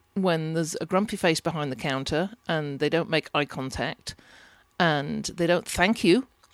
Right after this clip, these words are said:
for choosing their site to come and settle in for a, for a, maybe just a night, but sometimes, like we are here, we're here for two weeks. And, and you're going to see these people on a daily basis.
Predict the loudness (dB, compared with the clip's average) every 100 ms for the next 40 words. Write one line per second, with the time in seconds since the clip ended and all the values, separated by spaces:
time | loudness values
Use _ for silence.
0 | _ -20 -6 -2 2 2 4 4 4 2
1 | 0 -8 -10 0 2 2 0 -2 _ _
2 | _ _ 0 2 4 2 0 -6 -6 _
3 | _ -2 0 2 0 0 -2 -2 -4 -4
4 | -4 -6 -6 -10 _ -2 2 2 2 0
5 | 0 0 2 2 0 -2 -2 -6 _ _
6 | -2 0 0 0 0 2 2 0 -2 -4
7 | 0 2 2 2 0 0 -6 -8 -14 -18
8 | -18 -20 -20 2 6 6 8 6 6 6
9 | 6 6 4 0 -4 -2 0 2 2 0
10 | -2 -4 -4 -4 0 2 4 4 2 0
11 | 0 0 -2 0 0 -2 -2 -2 0 0
12 | 0 2 2 0 -2 -4